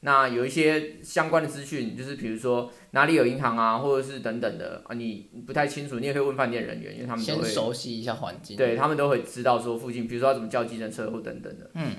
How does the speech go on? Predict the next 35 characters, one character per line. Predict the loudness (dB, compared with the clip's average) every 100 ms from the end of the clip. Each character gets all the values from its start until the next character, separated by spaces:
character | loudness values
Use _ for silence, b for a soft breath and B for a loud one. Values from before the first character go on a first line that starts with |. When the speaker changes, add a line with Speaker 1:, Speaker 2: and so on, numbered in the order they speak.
| -8
Speaker 1:
都 | 0 0
可 | 2 -2
以 | -2 -4 -8 -12 -14
比 | -6 2
较 | 6 8 6 4 0
好 | -2 -2 -2
找 | 0
到 | 0
资-， | -2 -10 -16 -6
呃， | -4 -4
资 | -6 -6
讯。 | -4 -6 -8 -14
Speaker 2:
嗯。 | -12 -10
Speaker 1:
对。 | -10 -14 B B B
那， | 0 0 -4 -8
那 | -4
时 | 2 6
候 | 6 6
我 | 0
们 | -2 -4 -6
住 | -4 0
完 | 0 0 -2 -8 -16 _
饭 | -4 -2 -2 -6 -4
店 | -2 -2 -4
之 | -8 -8
后 | -4 -2 -2
呢， | -6 -6
我 |
们 | -6 -4
就 | -4
移 | -4 -6
动 | -2 -2 -2
到 | 0 2 2
了 | -2 -4
一 | -8